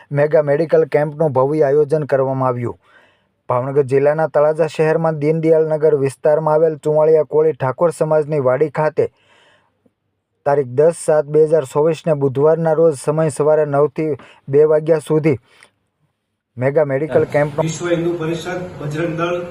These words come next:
Speaker 2: તળાજા દ્વારા સર્વરોગ નિદાન અને સારવાર કેમ્પનું આયોજન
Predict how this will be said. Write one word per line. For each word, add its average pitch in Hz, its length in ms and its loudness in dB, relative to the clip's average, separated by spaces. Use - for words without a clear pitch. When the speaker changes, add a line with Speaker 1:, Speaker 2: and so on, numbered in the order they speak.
Speaker 2:
તળાજા 160 440 -4
દ્વારા 156 340 -6
સર્વરોગ 170 640 -6
નિદાન 165 340 -6
અને 160 180 -8
સારવાર 156 420 -8
કેમ્પનું 156 460 -10
આયોજન 165 460 -6